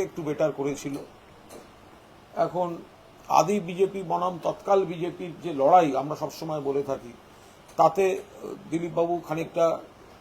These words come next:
অত্যাচারিত হয়েছেন, নির্যাতিতা হয়েছেন, ঘর ছাড়া হয়েছেন। মেদিনীপুর থেকে তাকে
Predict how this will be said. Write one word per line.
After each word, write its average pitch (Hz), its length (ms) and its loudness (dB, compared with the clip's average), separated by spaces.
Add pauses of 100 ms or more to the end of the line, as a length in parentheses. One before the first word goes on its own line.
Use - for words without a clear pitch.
(180)
অত্যাচারিত 185 680 4
হয়েছেন, 170 340 -2
নির্যাতিতা 180 580 0
হয়েছেন, 160 280 -2 (140)
ঘর 131 120 2 (140)
ছাড়া 180 260 8
হয়েছেন। 156 320 -2 (240)
মেদিনীপুর 156 500 -6
থেকে 165 240 -6
তাকে 160 180 -2